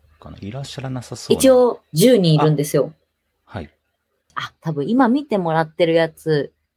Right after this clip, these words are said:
Speaker 2: からもっと増えてるんです、
Speaker 1: はい。
Speaker 2: 今年。
Speaker 1: あ、そうなんですね。この十人しか今、
Speaker 2: うん。
Speaker 1: <laughs> あの、見てなかったですけど、あ、もっと増えてるのか。
Speaker 2: はい。
Speaker 1: なるほどですね。
Speaker 2: そうなんです。なんか、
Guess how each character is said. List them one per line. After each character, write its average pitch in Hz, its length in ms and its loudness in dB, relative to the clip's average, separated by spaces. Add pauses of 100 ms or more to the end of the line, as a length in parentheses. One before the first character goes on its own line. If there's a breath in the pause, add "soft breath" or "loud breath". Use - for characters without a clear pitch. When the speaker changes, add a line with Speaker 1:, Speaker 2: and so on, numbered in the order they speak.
(340)
Speaker 2:
か 180 160 0
ら 180 160 4
も 185 160 2
っ 285 80 -4
と 180 120 -2
増 233 160 6
え 247 60 4
て 226 80 4
る 170 120 4
ん 151 60 -2
で 143 80 -4
す、 - 40 -12
Speaker 1:
は - 40 -20
い。 - 40 -20
Speaker 2:
今 151 120 -16
年。 - 340 -6 (760)
Speaker 1:
あ、 - 320 -6
そ 247 300 -2
う 226 40 0
な 110 100 -2
ん 78 60 -10
で 73 80 -12
す - 140 -10
ね。 117 220 -4
こ 101 100 -6
の 95 60 -6
十 147 260 0
人 98 180 2
し 151 100 0
か 73 260 -6
今、 80 280 -6
Speaker 2:
う - 20 -12
ん。 - 40 -8
Speaker 1:
<laughs> - 40 -6 (100)
あ - 140 2
の、 131 280 4 (500 loud breath)
見 113 140 -2
て 101 140 -2
な 90 160 -4
か 87 80 0
っ - 80 -10
た - 100 -8
で 76 80 -4
す - 80 -12
け - 80 -10
ど、 80 220 -10
あ、 147 100 0
も 185 120 -2
っ - 80 -10
と - 100 -16
増 117 160 -8
え 104 80 -8
て 190 60 -4
る 190 180 0
の 156 80 -16
か。 - 180 -20
Speaker 2:
は - 80 -20
い。 - 20 -16
Speaker 1:
な 92 80 -10
る 98 60 -8
ほ 92 120 -14
ど - 20 -12
で - 20 -12
す - 0 -
ね。 - 60 -10
Speaker 2:
そ 233 60 2
う 226 40 4
な 214 60 2
ん - 20 -2
で 175 160 -2
す。 - 120 -12
な 202 100 -4
ん - 20 -14
か、 160 240 -2